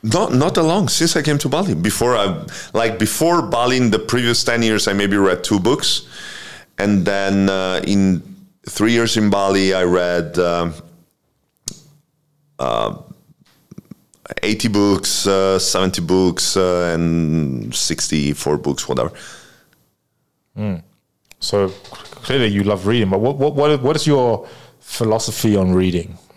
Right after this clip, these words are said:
Speaker 2: Like, 'cause you're reading a book a week, so
Speaker 1: Yes.
Speaker 2: what's your
Speaker 1: So
Speaker 2: perspective
Speaker 1: I
Speaker 2: on that?
Speaker 1: read, uh, four to five books at the same time.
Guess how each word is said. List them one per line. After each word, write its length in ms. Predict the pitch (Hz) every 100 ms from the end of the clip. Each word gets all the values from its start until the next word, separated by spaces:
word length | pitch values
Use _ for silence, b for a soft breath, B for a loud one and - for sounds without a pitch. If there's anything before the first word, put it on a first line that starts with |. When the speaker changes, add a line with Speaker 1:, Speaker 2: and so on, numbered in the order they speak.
| -
Speaker 2:
Like, 200 | 87 -
'cause 160 | 92 95
you're 120 | 113
reading 220 | 120 107
a 40 |
book 220 | 92 101 101
a 40 |
week, 280 | 92 87 -
so 240 | 95 87 - -
Speaker 1:
Yes. 640 | 90 - 101 82 - -
Speaker 2:
what's 180 | - -
your 100 | 143
Speaker 1:
So 80 | 127
Speaker 2:
perspective 260 | - 139 185
Speaker 1:
I 40 |
Speaker 2:
on 80 | 165
that? 80 | 131
Speaker 1:
read, 380 | 131 127 107 110
uh, 320 | 117 113 110 - - - -
four 420 | - - 147 156
to 140 | 156
five 400 | 123 123 107 95
books 280 | 87 95 -
at 80 | 87
the 80 | 76
same 260 | - 58
time. 240 | - -